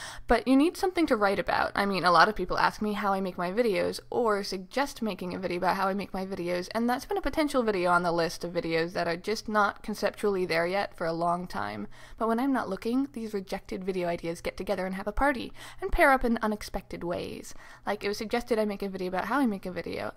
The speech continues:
and it was suggested that I let someone else make a video about how I make a video, but that was boring to me until we looped them together into a recursive mess.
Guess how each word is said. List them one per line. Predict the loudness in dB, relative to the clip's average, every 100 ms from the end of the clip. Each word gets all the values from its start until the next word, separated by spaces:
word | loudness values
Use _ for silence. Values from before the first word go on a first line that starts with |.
| 0
and | 2
it |
was | 2
suggested | -2 0 0 0 -2
that | 0
I | 2
let | 0 0
someone | 0 2
else | 2 0
make | -4
a |
video | -2 -2
about | 2 2
how | 0
I | -4
make | -4
a | -4
video, | -2 -2 -4 -6 -4
but | -2
that | 0
was | 0
boring | 4 6 6 4
to | -2
me | -6 -6 -6
until | -2
we | -2 0
looped | -2 -2
them | -4
together | 0 2 2
into | 0 -4 -2
a |
recursive | -4 -4 -4 -4 -4 -4
mess. | -4 -4 -8